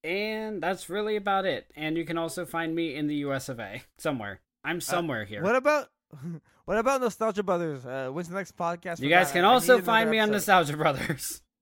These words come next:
Speaker 2: Yeah, what's going on with that, though? What's the update?
Speaker 1: That is a work in progress. Me and the other Nostalgia Brothers, one of them, GoPro Kyo. Um,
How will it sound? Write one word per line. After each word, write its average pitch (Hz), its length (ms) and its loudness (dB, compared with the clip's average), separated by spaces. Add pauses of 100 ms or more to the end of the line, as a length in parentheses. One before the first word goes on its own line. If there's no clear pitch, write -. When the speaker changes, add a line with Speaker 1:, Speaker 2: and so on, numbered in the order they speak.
(140)
Speaker 2:
Yeah, 190 100 -2
what's 214 140 0
going 226 200 -2
on 220 100 -2
with 190 80 -8
that, 190 220 -4
though? 107 260 -6
What's - 180 -8
the 180 100 -6
update? 151 240 -8 (220)
Speaker 1:
That 190 520 2 (100)
is 196 480 -2
a 175 200 0
work 175 260 -2
in 175 100 -2
progress. 175 560 -2
Me 170 460 0
and 156 560 -4
the 156 200 -2
other 156 220 -2
Nostalgia 165 400 -2
Brothers, 175 540 -4
one 147 180 -2
of 147 80 -6
them, 165 220 -4
GoPro 147 420 -4
Kyo. 143 400 -4 (640)
Um, 151 560 2